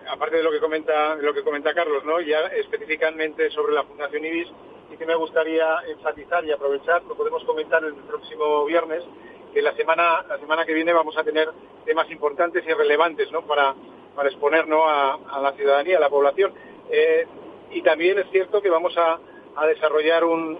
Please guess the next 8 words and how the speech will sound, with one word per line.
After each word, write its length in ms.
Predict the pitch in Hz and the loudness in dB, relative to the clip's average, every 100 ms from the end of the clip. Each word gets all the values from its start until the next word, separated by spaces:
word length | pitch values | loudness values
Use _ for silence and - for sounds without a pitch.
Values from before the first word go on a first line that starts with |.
| - | -10
una 220 | 156 147 | -4 -2
jornada 580 | 156 160 165 165 160 170 - | 2 2 4 4 2 0 -6
en, 240 | 156 - - | -14 -14 -18
en 100 | 135 | -4
remoto, 460 | 139 160 180 196 | -2 0 0 2
online, 580 | 208 156 143 160 190 208 | 2 0 4 4 4 0
a 80 | 165 | -6
distancia, 580 | 208 - 170 - 190 | -4 0 0 2 -2